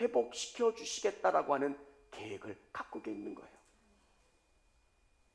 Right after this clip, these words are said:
우리의 마음은 어떤 말을 들으면 곡해도 해요.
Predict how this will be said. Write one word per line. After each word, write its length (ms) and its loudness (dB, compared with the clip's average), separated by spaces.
우리의 280 12
마음은 800 12
어떤 420 -2
말을 320 2
들으면 500 -2
곡해도 540 -8
해요. 220 -10